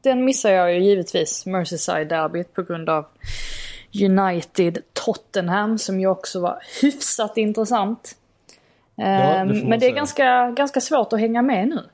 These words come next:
Speaker 1: Det är,
Speaker 2: Ja,
Speaker 1: det
Speaker 2: det
Speaker 1: är mycket matcher. <laughs>
Speaker 2: <clears throat> Mycket matcher är det, och det känns nästan som att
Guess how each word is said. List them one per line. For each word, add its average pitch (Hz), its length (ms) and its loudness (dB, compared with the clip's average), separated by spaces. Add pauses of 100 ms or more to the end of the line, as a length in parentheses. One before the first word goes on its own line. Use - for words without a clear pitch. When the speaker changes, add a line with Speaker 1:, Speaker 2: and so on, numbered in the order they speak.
Speaker 1:
Det 220 100 0
är, 233 360 2
Speaker 2:
Ja, 214 60 2
Speaker 1:
det 143 60 6
Speaker 2:
det 277 60 4
Speaker 1:
är 254 40 0
mycket 214 320 0
matcher. 196 340 -2
<laughs> - 0 - (840)
Speaker 2:
<clears throat> 143 520 0
Mycket 147 320 0
matcher 143 300 2
är 135 160 4
det, 127 80 4
och 107 80 0
det 120 100 -2
känns 120 260 -6
nästan 127 220 -2
som 117 200 -4
att 113 180 -4